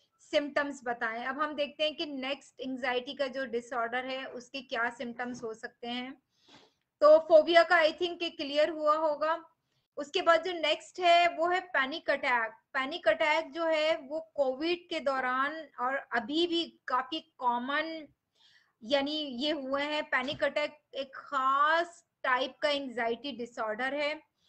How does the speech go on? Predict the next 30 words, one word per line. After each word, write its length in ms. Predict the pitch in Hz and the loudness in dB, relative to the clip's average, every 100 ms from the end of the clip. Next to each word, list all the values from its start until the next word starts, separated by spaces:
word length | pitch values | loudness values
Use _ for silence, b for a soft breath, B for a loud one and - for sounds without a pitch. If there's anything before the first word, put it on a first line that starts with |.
| _ _ _ - | _ _ _ -2
और 180 | 285 302 | 2 2
इसमें 320 | 349 359 370 | 0 -4 -4
क्या 140 | 370 | 2
होता 220 | 349 339 370 | 4 6 2
है, 60 | |
Panic 340 | 370 294 330 320 | 0 -2 0 -2
attack 240 | 302 311 320 | 0 -2 -4
में 100 | 339 | -6
ये 140 | 370 | -6
खास 600 | 381 - 285 294 349 - | -8 -2 2 4 2 0
type 240 | 320 294 - | -2 -2 -2
का 80 | 349 | -2
attack 600 | 269 254 - 285 277 339 | -2 -6 0 6 8 6
होता 320 | 330 269 269 | 2 -2 -2
है 100 | 254 | -4
जो 140 | 254 | 0
आपके 320 | 269 254 - 269 | 0 0 -4 -10
ऊपर 260 | 262 262 | -6 -6
होता 360 | 269 226 214 214 | -6 -8 -8 -10
है 160 | 202 220 _ _ _ _ _ _ _ _ _ _ _ b b b | -10 -16 _ _ _ _ _ _ _ _ _ _ _ b b b
और 160 | 285 330 | 6 6
उस 220 | 415 - | 6 2
attack 560 | 302 285 294 285 370 370 - _ 285 | 0 2 4 6 4 2 -12 _ -6
में, 360 | 330 359 339 - - | -4 -2 -4 -6 -2
यानी 240 | 285 320 | 2 2
एक 180 | 370 381 | 0 0
attack 340 | 311 311 320 330 | 2 4 2 2
होता 260 | 302 330 | 0 4
है, 100 | 330 | 4
ये 180 | 339 339 | 4 0